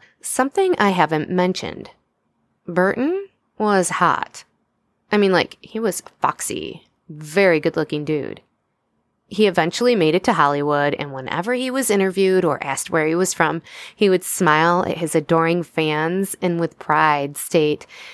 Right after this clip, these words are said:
"My name is Burton Leon, and I am from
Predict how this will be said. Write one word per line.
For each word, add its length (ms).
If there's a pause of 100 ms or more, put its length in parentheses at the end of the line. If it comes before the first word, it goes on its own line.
(120)
"My 180
name 480
is 240
Burton 480
Leon, 520
and 260
I 200
am 240
from 760